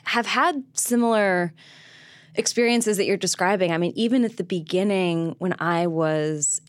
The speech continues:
embarking on this journey, and, you know, for those who haven't read the book, I knew nothing about wine, um, and picking up some of these sort of, you know, this great canon of kind of wine how-to books that would try and teach you what Sauvignon Blanc is. Um,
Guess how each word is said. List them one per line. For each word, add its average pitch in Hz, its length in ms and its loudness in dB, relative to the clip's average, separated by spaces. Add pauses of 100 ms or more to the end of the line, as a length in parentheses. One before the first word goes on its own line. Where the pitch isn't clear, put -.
(100)
embarking 185 500 0
on 165 120 -2
this 156 120 -4
journey, 143 340 -4
and, 143 200 -6 (100)
you 170 100 -4
know, 165 60 -4
for 165 140 -8
those 160 160 0
who 165 60 0
haven't 147 180 -4
read 139 100 -4
the - 80 -10
book, - 320 -6
I 165 160 -2
knew 156 320 -2
nothing 214 560 -2
about - 260 -8
wine, - 420 -2
um, 208 360 2 (460)
and 220 160 0
picking 233 280 0
up 196 160 0
some 208 140 -2
of 196 80 2
these 175 480 0 (160)
sort - 160 -6
of, 165 120 -6 (1080)
you 523 120 2
know, 277 140 2 (160)
this 262 180 2
great 214 360 -2
canon 185 400 0
of 175 80 -6
kind 165 200 -4
of 147 60 -8
wine 165 360 -2
how-to 156 600 -4
books - 460 -8
that - 100 -10
would - 80 -8
try 147 200 -4
and 147 260 -4
teach 143 300 -8
you 147 200 -4
what 139 280 -6
Sauvignon 190 420 -2
Blanc 277 280 -2
is. 156 240 -4 (520)
Um, 190 460 2